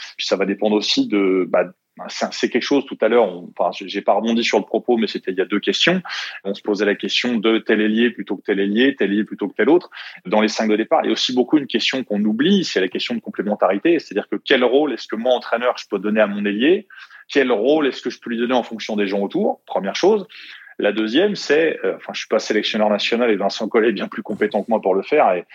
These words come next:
c'est pas du tout une critique que je dis, mais ce que je vois surtout, c'est le constat, en fait.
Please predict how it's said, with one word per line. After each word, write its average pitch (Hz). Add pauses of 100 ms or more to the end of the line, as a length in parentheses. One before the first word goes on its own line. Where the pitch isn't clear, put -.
(220)
c'est -
pas 107
du 110
tout 113
une 110
critique 117
que 120
je 147
dis, 185
mais 113
ce -
que 120
je 107
vois 131
surtout, -
c'est 135
le 95
constat, 175
en 123
fait. -